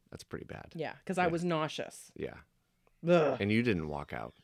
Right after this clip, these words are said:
Speaker 2: No, I
Speaker 1: And
Speaker 2: don't
Speaker 1: he
Speaker 2: re-
Speaker 1: didn't walk out.
Speaker 2: I don't remember at any point ever walking out of a film because of it being awkward.
Speaker 1: Oof.
Speaker 2: I know,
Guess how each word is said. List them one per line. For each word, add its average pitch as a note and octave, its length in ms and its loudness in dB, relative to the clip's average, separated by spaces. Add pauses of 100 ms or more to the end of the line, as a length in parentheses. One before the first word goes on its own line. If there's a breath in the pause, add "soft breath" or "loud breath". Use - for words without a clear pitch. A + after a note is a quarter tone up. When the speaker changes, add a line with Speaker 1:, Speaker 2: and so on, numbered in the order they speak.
(540)
Speaker 2:
No, G#3 220 -2
I G#3+ 60 4
Speaker 1:
And G#3+ 80 4
Speaker 2:
don't G#2+ 80 2
Speaker 1:
he A#2+ 60 6
Speaker 2:
re- - 20 -2
Speaker 1:
didn't E2 220 4
walk C#2 260 -8
out. G#1+ 280 -10
Speaker 2:
I C4+ 100 0
don't G#4+ 180 -4
remember C4 440 2
at A3 160 0
any A3 220 2
point F#3+ 340 -6
ever F#3 280 0
walking F3 420 -2
out E3+ 100 0
of E3 80 -2
a D#3+ 60 -4
film E3 300 -4
because D#3+ 340 -6
of E3 100 -10
it F3+ 120 -10
being F#3 240 -6
awkward. F#3 560 -6
Speaker 1:
Oof. - 360 -8 (760 soft breath)
Speaker 2:
I G#3 100 2
know, F#3+ 640 4